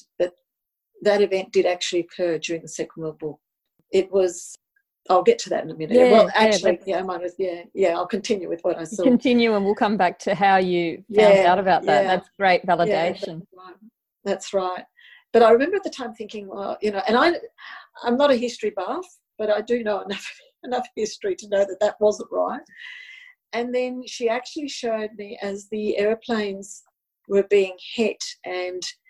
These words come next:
Speaker 1: you know, some of the planes, their wings were falling off, that as the plane was, was heading to the ground at speed, that the souls of the pilots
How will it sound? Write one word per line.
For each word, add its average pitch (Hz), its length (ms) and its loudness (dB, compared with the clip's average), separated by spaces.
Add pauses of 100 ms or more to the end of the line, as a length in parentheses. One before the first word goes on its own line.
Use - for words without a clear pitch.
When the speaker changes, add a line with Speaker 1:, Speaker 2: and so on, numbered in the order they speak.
(260)
Speaker 1:
you 196 100 -2
know, 185 180 2
some 214 280 0
of 202 60 -4
the 208 160 -2
planes, 185 360 -6
their 175 160 0
wings 190 420 -6
were - 60 -8
falling 170 420 -6
off, 170 280 -12 (500)
that 185 220 4 (400)
as 185 460 0
the 190 260 -2
plane 208 340 -2
was, 175 300 -10 (260)
was 180 420 -6
heading 214 380 0
to 208 260 2
the 196 100 -4
ground 185 440 -2
at - 120 -12
speed, 190 540 0 (600)
that 196 400 0
the 196 60 -6
souls 214 500 0
of 170 100 -6
the - 140 -20
pilots - 640 -6